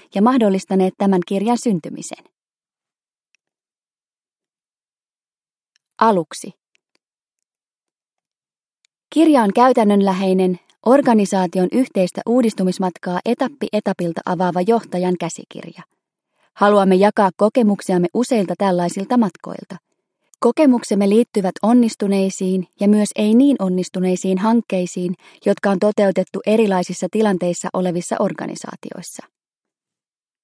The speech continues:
Näistä kokemuksista toivomme sinulle olevan hyötyä,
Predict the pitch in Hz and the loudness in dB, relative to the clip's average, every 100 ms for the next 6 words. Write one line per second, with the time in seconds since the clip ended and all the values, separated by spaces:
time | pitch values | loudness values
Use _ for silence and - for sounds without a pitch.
0 | - 226 285 - 262 247 285 233 208 - | -2 2 2 0 0 0 2 2 0 -6
1 | 180 185 202 208 202 190 220 220 220 190 | -6 -2 0 2 2 0 2 2 2 0
2 | 185 185 185 180 220 226 - 214 | -2 -2 -4 0 2 2 -2 -6